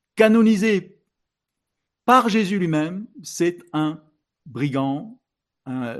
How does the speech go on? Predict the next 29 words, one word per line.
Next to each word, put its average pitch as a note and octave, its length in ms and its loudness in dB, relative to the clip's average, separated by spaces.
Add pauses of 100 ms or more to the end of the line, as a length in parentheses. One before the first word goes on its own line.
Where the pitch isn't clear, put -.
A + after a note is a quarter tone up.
le, C3 320 -4
le, B2 240 -6
le B2+ 160 -4
la-, C3+ 240 -6
larron, C#3+ 460 -4
là, A2+ 100 -8
qui B2 220 -6
est - 20 -6
à A#2+ 80 -10
côté D#3+ 320 2
de C#3 100 -2
lui, B2 320 -4 (420)
qui B2+ 120 -6
est A#2 40 -4
mort, B2 280 -4
et C#3 80 -8
qui B2+ 200 -2
a, A#2+ 220 -2
Jésus B2+ 320 -4
a C3 80 -2
dit, « C3+ 460 -6 (680)
Aujourd'hui E3+ 680 4
même, D3 580 -2 (220)
tu C3 120 -6
seras C3+ 560 -4
avec C#3+ 360 -2
moi B2 300 -8
en B2 80 -10
paradis. » A2 340 -10